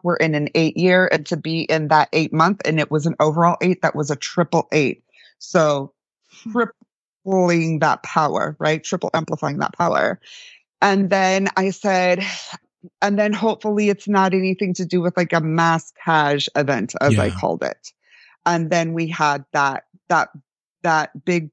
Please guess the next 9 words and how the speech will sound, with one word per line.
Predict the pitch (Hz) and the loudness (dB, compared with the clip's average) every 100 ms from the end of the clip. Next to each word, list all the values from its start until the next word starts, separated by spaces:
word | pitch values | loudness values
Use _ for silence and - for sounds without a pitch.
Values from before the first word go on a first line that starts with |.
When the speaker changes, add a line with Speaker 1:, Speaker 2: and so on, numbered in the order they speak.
| _ - | _ -2
Speaker 1:
uh, | 165 | 0
explosion | - 165 - - 185 226 180 | 0 -4 -6 0 0 2 0
in | 156 | -2
downtown | 147 151 143 165 151 | 0 -2 -2 -4 -4
Fort | - 156 - | -4 -4 0
Worth | 90 240 151 _ | 0 0 -4 _
that | - 135 - | -4 -4 -2
same | 165 156 156 160 170 - | 0 2 2 2 -2 -2
afternoon. | 156 - 151 156 160 120 135 | -4 -2 -2 -2 -2 -4 -8